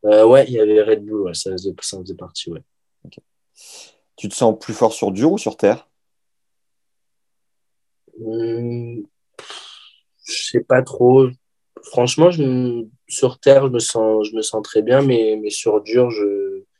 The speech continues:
Speaker 1: j'aime aussi beaucoup jouer sur, euh, sur dur. Après, quand même, plus sur terre.
Speaker 2: Ok.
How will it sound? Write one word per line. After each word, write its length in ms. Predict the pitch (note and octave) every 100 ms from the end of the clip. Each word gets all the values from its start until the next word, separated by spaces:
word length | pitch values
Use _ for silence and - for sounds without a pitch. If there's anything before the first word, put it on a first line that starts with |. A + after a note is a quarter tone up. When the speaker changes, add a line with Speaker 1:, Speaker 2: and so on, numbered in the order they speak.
| _
Speaker 1:
j'aime 240 | - A2 A2
aussi 260 | G#2+ -
beaucoup 260 | A2 A2+ B2
jouer 140 | A#2 A#2
sur, 320 | - A2+ G#2+
euh, 140 | G#2
sur 280 | G2+ - G#2
dur. 320 | G2+ A#2+ B2+ _ _ - _ -
Après, 340 | - - A2
quand 180 | - A2
même, 380 | G#2+ G#2 G#2 F#2 -
plus 220 | - A#2+ -
sur 280 | - - -
terre. 280 | - - _ _ _ _ _ _
Speaker 2:
Ok. 120 | -